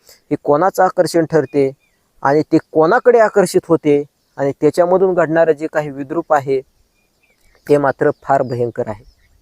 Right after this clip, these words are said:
मंडळी, सध्या त्या ठिकाणी माझा जर, मी ज्या सांगितलेल्या गोष्टी याच्यावरती तुमचा विश्वास बसत नसेल तर तुम्ही अजून माहिती घ्या. त्या ठिकाणी या गरब्यामध्ये गर्भ राहू नये म्हणून अक्षरशः गर्भनिरोधक गोळ्या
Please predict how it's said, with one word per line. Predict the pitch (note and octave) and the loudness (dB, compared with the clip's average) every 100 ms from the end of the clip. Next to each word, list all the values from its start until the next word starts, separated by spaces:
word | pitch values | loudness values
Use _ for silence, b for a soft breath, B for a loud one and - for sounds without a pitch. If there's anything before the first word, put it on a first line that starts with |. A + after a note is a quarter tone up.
| _ _ _ _ b b b b b D3 | _ _ _ _ b b b b b -2
मंडळी, | F3 F#3 A3+ A#3+ | 0 4 4 4
सध्या | G3+ F3+ F#3+ A3 | 0 2 2 2
त्या | A3 G#3+ | 2 2
ठिकाणी | G#3 F#3+ F#3+ F3+ D3 - _ _ _ _ - - | 0 0 2 2 0 -4 _ _ _ _ -20 -16
माझा | C#3 D3 D#3 F3+ | -4 0 2 2
जर, | G3 F#3 - | 2 -2 -6
मी | D#3 E3 | -2 0
ज्या | F#3 | 0
सांगितलेल्या | F3+ F3 F3 F3+ E3+ | 0 0 0 -2 -2
गोष्टी | E3 - E3+ | -4 0 0
याच्यावरती | E3 F3 E3+ D#3 | 2 0 -2 -6
तुमचा | E3 E3 | -4 -2
विश्वास | D3+ - F#3 F3 | -2 -2 -2 -2
बसत | E3+ E3+ D#3 | -4 -6 -6
नसेल | - C3 A#2+ b b - | -4 -4 -4 b b -2
तर | D#3+ | 2
तुम्ही | E3+ E3+ | 4 4
अजून | D3+ D#3+ G#3 | 4 4 2
माहिती | G3 - D#3+ | 2 0 -2
घ्या. | C#3+ A#2+ - _ _ _ _ | 0 -2 -4 _ _ _ _
त्या | E3 | 0
ठिकाणी | E3+ D#3 - D3 C#3 A#2+ - - | 0 -4 -2 -2 -2 -4 -10 -4
या | C#3+ C#3+ | 0 2
गरब्यामध्ये | C#3+ C#3+ F3 G3 F#3 D#3 C#3 - _ _ _ C3 | 2 2 2 2 2 2 0 -4 _ _ _ -2
गर्भ | D3 F3 F#3+ | 0 2 2
राहू | F3+ E3 E3+ | 2 2 2
नये | E3+ E3+ | 4 2
म्हणून | E3 D#3+ G3+ G3+ - | 0 -6 -8 -10 -8
अक्षरशः | D3 - F3 F3+ | -8 -2 0 0
गर्भनिरोधक | D#3 E3 D#3+ E3+ E3+ E3 D#3+ | 2 2 2 2 0 0 -2
गोळ्या | D3+ D#3 D#3+ | 2 2 2